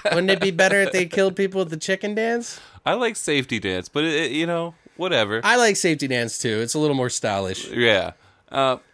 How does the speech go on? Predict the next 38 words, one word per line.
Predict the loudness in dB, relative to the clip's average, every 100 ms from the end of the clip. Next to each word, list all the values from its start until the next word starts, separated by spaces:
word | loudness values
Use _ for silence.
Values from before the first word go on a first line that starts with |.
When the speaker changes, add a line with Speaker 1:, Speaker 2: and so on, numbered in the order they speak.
| _ _
Speaker 2:
one | -6 -2
of | -2
the | -2
kills | -2 -4
definitely | -2 -6 -4 -8
has | -6 -8 -10
to | -6
be | -4 -4 -8 -14
maybe | -12 -8 -8 -8 -12 _
a | -20
family | -12 -10 -8 -12 -14 -20 _ _ -10
or | -6 -4 -4 -6 -6 -8 -12 -10
maybe | -10 -8 -10 -10 -14
a |
couple | -8 -8 -6 -10 -10 _ _ _ _
getting | -6 -6 -6 -12 -10 -12 -14 -10
delimbed. | -8 -6 -6 -8 -12 -18 _ _ _ _ _ -12
And | -6 -2
those | -2 -2
are |
the | -4 -2
limbs | -4 -6 -4
that | -2 -4 -8 _ _
later | -4 -2 0
on | -2 -2 -6
become | -12 -8 -8 -6 -10 -14 _ _ -18 -4
the | -2 0 -4 -2
danglers | -2 0 -4 -4 -6
behind | -6 -6 -8
the |
car | -10 -4 -2 -2 -4
when | -8
they | -8
drive | -4 -4 -4
away | -6 -6
at | -6
the | -8 -12
end. | -12 -14